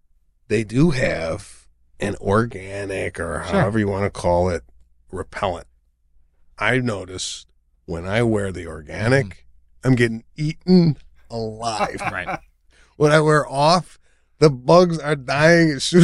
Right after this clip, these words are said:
Speaker 1: as they get
Speaker 2: Right.
Speaker 1: near my arm.
Speaker 2: Now, I think Indeed is safe. There are some other organic. They're plus minus. I don't know how great they are.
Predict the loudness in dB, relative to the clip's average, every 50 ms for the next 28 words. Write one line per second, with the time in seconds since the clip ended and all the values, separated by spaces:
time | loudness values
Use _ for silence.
0 | 8 8 6 6 4 4 6 6 6 6 6 4 2 2 2 0 -2 -4 -6 -8
1 | -12 -16 -16 -18 _ _ _ _ _ -14 -12 -8 -2 0 0 0 2 2 0 0
2 | -2 -6 -20 _ -14 -8 -6 -6 -4 -2 2 4 4 4 4 2 0 0 2 2
3 | 2 4 2 2 2 2 2 4 4 4 4 4 4 2 -2 -4 -4 -4 -4 -4
4 | -4 -6 -6 -6 -8 -10 -6 -4 -2 -2 0 0 0 -2 -2 -4 -6 -8 -8 -8
5 | -8 -8 -8 -6 -6 -8 -10 -8 -8 -8 -8 -8 -10 -10 -8 -8 -8 -8 -8 -10
6 | -10 -10 -10 -12 -12 -12 -10 -12 -10 -10 -10 -10 -8 -6 -4 -4 -6